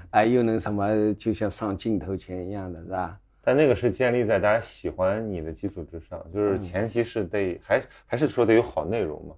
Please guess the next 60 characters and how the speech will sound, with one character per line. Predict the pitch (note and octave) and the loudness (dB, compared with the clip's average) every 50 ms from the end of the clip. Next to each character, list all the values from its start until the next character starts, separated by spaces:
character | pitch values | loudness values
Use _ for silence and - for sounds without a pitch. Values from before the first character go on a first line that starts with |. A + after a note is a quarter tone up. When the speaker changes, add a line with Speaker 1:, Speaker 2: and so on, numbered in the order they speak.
| - _ - | -16 _ -4
Speaker 2:
就 | G2+ | -2
是 | G2 | 0
你 | G2 F#2+ F#2+ | 0 0 0
这 | F2+ A#2+ | 0 0
个 | B2 | 0
内 | A#2 A#2 | 0 2
容 | A2 A2 A2+ A2+ A2 - | 2 0 0 -2 -2 -2
做 | - B2+ A2+ | 0 0 0
出 | - - - | 0 -2 -2
来， | F#2+ F2+ F2+ | 0 0 2
大 | G2+ G#2 G2+ | 2 4 4
家 | B2 B2 A#2+ | 4 4 2
一 | A2+ | 0
看 | - - A#2 G#2 | -2 -2 0 0
是 | F#2+ | 0
个 | |
Speaker 1:
呃， | F#2+ G2+ | 0 0
实 | - C3+ C3+ | 2 4 6
际 | D3+ | 6
上 | E3 E3 | 6 8
都 | D#3 G3 F3+ | 8 6 6
是 | D3 E3 | 6 4
相 | D3+ - - F3+ E3 E3 | 0 0 2 4 4 4
辅 | - - C#3 B2 | 2 0 -2 -4
相 | - C3 B2 C3 | -2 -2 -2 -2
成 | B2 - - D#2 D#2+ | -2 -4 -8 -12 -12
的。 | D2 - - _ - | -14 -14 -16 _ -8
Speaker 2:
嗯。 | F#2 F2 E2 D#2 D2+ - - _ | -8 -6 -6 -8 -10 -14 -8 _
Speaker 1:
有 | - A2+ A2+ A#2+ | 4 6 8 10
的 | C#3 D#3+ | 10 12
人 | F3 E3 D3+ | 12 10 10
就 | C#3 D3+ D3 | 8 8 6
觉 | - - A#2 A#2 | 4 4 2 4
得， | B2+ B2 - | 4 2 2
啊， | - - A#2 B2+ B2+ C3 - - _ _ _ _ _ _ _ _ _ _ _ | 0 0 0 0 0 0 -4 -10 _ _ _ _ _ _ _ _ _ _ _
呃， | - C3+ C3+ B2+ B2+ B2 | 4 6 8 10 10 8
我， | A2+ G2+ F#2+ F#2 F2+ F#2 F2 | 8 8 6 4 2 2 2
我， | - F#2 G2+ G2 F#2+ F2+ - | 0 0 0 0 0 0 0
我 | - F2+ F#2+ F#2 F#2+ G2+ | -2 -2 0 0 -2 -2
就 | - - D3 C3+ | 2 4 4 4
做 | - - C3 A2+ | 4 4 2 2
直 | G2 - - F#2+ | 0 0 -6 -12
播， | - - - F#2+ F#2+ F2 - - | -12 -10 -10 -10 -10 -10 -12 -8
实 | - - C#3 | -4 -2 0
际 | C#3+ F#3 | 2 2
上 | G#3 G3+ D#3+ | 2 0 0
直 | - - - A2 B2+ | -2 0 2 4 4
播 | C3 - - D#3+ E3 E3 D#3+ | 4 6 10 12 12 12 12
跟 | D#3 - D3 D3+ D3 | 10 8 6 8 8
你 | C#3 B2 A2 | 8 6 6
做 | - - C3+ B2+ B2+ | 4 4 4 6 6
内 | C3 D3 D3+ C3+ A#2 | 6 6 6 6 6
容， | G2+ F#2+ F#2 F#2 | 4 2 -2 -4
Speaker 2:
嗯。 | - - _ _ _ _ _ _ _ _ _ _ _ _ _ _ | -8 -10 _ _ _ _ _ _ _ _ _ _ _ _ _ _
Speaker 1:
呃， | - - - - - | -20 -20 -16 0 4
都 | E3+ E3 | 6 6
是 | - - C#3 | 6 4 -2
相 | - - - - D3+ D3 C3+ | -6 -4 -2 -2 -2 -2 -2
互 | - - - G#2+ | -6 -8 -8 -8
的， | - - | -8 -8